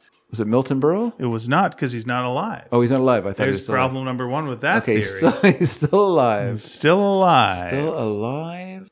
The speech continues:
Speaker 2: And was talking about it this week.
Speaker 1: Who's still alive? That's my question. So let me, if you can tell me who's still alive, then I'll guess from that list.
Speaker 2: Yeah, that would, uh, yeah, li-, uh,
Speaker 1: Mm-hmm.
Speaker 2: it's someone who's not yet dead.
Speaker 1: <laughs> Shoot. Uh, let me just think
Speaker 2: Still
Speaker 1: here.
Speaker 2: seems in pretty good shape.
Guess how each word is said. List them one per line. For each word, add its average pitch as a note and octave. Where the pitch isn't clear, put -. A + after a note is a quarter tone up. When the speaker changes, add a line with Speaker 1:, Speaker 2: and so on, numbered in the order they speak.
Speaker 2:
And A3
was A#3
talking C4
about C3
it F3+
this F3
week. F#3+
Speaker 1:
Who's B3
still G3
alive? G#2+
That's -
my A#2+
question. F#2+
So G#2+
let C3
me, G3+
if -
you F3+
can E3
tell G3
me F3+
who's E3
still D#3+
alive, A2+
then A2
I'll G#2
guess A#2
from A2
that G#2
list. F#2
Speaker 2:
Yeah, E3
that C3+
would, C3+
uh, A#2+
yeah, D3
li-, A#2+
uh, B2
Speaker 1:
Mm-hmm. F#3
Speaker 2:
it's -
someone C3+
who's C3
not C3
yet B2+
dead. G2+
Speaker 1:
<laughs> -
Shoot. -
Uh, A2
let A2+
me A#2
just G#2+
think F#2
Speaker 2:
Still -
Speaker 1:
here. E2+
Speaker 2:
seems B2+
in A2+
pretty D3
good C3
shape. -